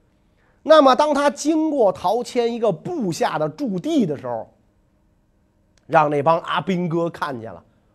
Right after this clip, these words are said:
哇，黄白之物啊，美玉珍珠，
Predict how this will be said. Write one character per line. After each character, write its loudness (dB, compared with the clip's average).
哇， 2
黄 -6
白 -2
之 -6
物 -8
啊， -14
美 0
玉 -4
珍 -6
珠， -4